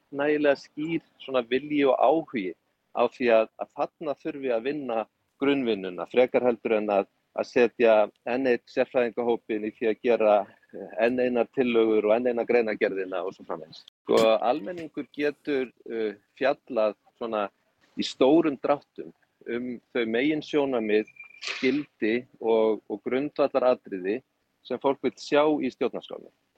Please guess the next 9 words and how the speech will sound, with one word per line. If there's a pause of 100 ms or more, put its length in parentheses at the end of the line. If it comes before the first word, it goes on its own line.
(140)
Sérfræðingarnir
eru
síðan
miklu
betri
að
útfæra
þær
hugmyndir,